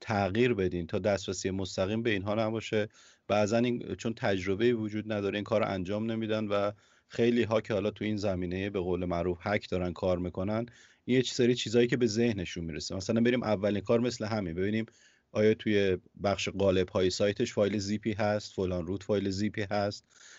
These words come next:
فلان فایل مثل کانفیگی که وجود داره، آیا جابجا شده پوشش یا نه، دسترسی به اینا پیدا می‌کنن. یعنی قاعدتاً یه سری مسائلی هست که باید، اه، خود شخص اینها رو جلوگیری بکنه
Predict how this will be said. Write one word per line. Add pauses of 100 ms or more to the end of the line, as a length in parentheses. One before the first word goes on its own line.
(120)
فلان
فایل
مثل
کانفیگی
که
وجود
داره،
آیا
جابجا
شده
پوشش (360)
یا
نه،
دسترسی
به
اینا
پیدا
می‌کنن. (480)
یعنی
قاعدتاً
یه
سری
مسائلی
هست
که
باید،
اه،
خود
شخص
اینها
رو
جلوگیری
بکنه